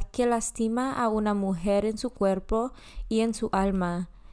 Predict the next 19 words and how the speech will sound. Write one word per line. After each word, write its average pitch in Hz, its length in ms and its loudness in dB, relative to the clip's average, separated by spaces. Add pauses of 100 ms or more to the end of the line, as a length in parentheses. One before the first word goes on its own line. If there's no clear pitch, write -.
(220)
El 226 160 4
mal 214 500 2
es 262 240 2
una 226 400 0
como 202 500 0
una 202 440 0
maligna 208 680 0
enfermedad. 190 760 0 (480)
Jesús 220 460 0
se 254 140 2
encuentra 233 680 0
con 254 260 -2
una 226 220 2
mujer 202 500 0
que 214 160 0
llevaba 196 680 2 (460)
encorvada 220 960 2 (480)
dieciocho 226 720 0
años, 185 600 -2